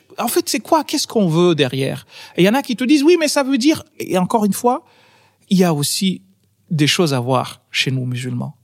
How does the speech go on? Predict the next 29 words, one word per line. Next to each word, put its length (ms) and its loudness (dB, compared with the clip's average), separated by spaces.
C'est 100 0
ça 220 -2
le 60 -2
problème. 360 -6
La 120 2
vie, 300 2
euh, 340 -4
même 160 -4
si 140 -2
je 100 0
sais 160 0
que 60 -6
c'est 80 -2
un 360 -4
mot 220 2
qui 140 -2
est 40 0
cher 200 2
au 60 -2
président 300 -2
de 40 -2
la 60 0
République 400 -2
avec 240 -2
l'histoire 360 -2
de « 220 -2
en 100 2
même 220 0
temps », 280 0